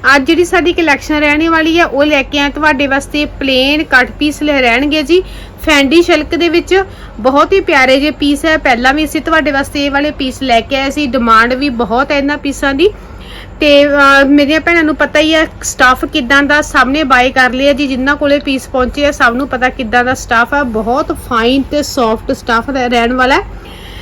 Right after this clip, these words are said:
ਜਿਹੜੀ ਲਾਈਨਿੰਗ ਸਿਰਫ ਕਾਟਨ ਲਾਈਨਿੰਗ ਹੀ ਯੂਜ਼ ਹੋਣੀ ਆ, ਕੋਈ ਟਾਪਟੇ ਦੀ ਲੋੜ ਨਹੀਂ ਹੈਗੀ ਇਹਦੇ ਨੀਚੇ ਲਗਾਉਣ ਲਈ।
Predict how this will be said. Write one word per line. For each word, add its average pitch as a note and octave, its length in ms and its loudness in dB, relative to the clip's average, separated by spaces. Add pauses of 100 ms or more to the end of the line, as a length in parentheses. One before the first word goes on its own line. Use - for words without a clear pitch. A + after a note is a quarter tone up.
(180)
ਜਿਹੜੀ C#4+ 260 4
ਲਾਈਨਿੰਗ D4+ 480 6
ਸਿਰਫ E4+ 360 2
ਕਾਟਨ C#4+ 480 2
ਲਾਈਨਿੰਗ C#4 420 4
ਹੀ D#4 60 4
ਯੂਜ਼ C4+ 340 2
ਹੋਣੀ C#4 280 2
ਆ, D4+ 60 0
ਕੋਈ D4 220 0
ਟਾਪਟੇ A#3 460 2
ਦੀ C4 120 0
ਲੋੜ A#3 260 4
ਨਹੀਂ B3+ 220 0
ਹੈਗੀ C#4+ 260 0
ਇਹਦੇ D4 120 0
ਨੀਚੇ C#4+ 300 0
ਲਗਾਉਣ C#4 340 2
ਲਈ। D#4+ 200 4